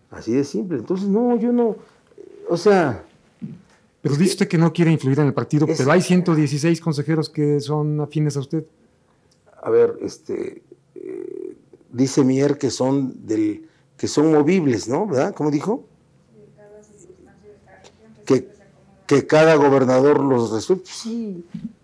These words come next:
Speaker 2: Ah, sí, dice que desde Bartlett hacía eso,
Speaker 1: Sí,
Speaker 2: claro.
Speaker 1: sí,
Speaker 2: Ajá.
Speaker 1: sí.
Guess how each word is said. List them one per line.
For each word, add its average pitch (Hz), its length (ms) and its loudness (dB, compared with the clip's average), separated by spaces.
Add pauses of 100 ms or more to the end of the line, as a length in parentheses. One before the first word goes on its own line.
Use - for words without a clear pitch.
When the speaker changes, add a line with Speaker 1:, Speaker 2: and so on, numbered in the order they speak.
(300)
Speaker 2:
Ah, 147 120 -4
sí, 160 120 0
dice 170 180 2
que 139 100 -2
desde 127 180 -2
Bartlett 143 400 0
hacía 143 260 2
eso, 151 180 0
Speaker 1:
Sí, 190 120 -4
Speaker 2:
claro. 208 260 2
Speaker 1:
sí, 123 120 -10
Speaker 2:
Ajá. 143 180 -4
Speaker 1:
sí. 240 640 -4